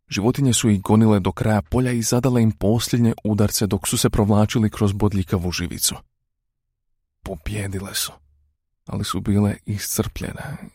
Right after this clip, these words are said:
i okrvavljene. Polako su šepale prema farmi. Pogled na mrtve drugove izvaljene u travi neke je dirnuo do suza.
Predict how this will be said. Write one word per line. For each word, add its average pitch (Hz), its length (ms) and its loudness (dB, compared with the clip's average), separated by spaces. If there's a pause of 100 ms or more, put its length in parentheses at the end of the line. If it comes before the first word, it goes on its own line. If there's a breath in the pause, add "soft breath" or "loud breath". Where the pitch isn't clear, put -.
i 107 160 -6
okrvavljene. - 640 -2 (1120)
Polako 95 420 -4
su 98 180 -6
šepale 90 460 -4
prema 92 280 -4
farmi. - 440 -8 (1080)
Pogled 92 280 -4
na 87 160 -2
mrtve 92 380 -4
drugove 90 500 -2
izvaljene 90 480 0
u 87 100 -2
travi 95 560 -2
neke 104 400 -4
je 92 120 -2
dirnuo 95 460 0
do 95 160 -4
suza. 90 460 -4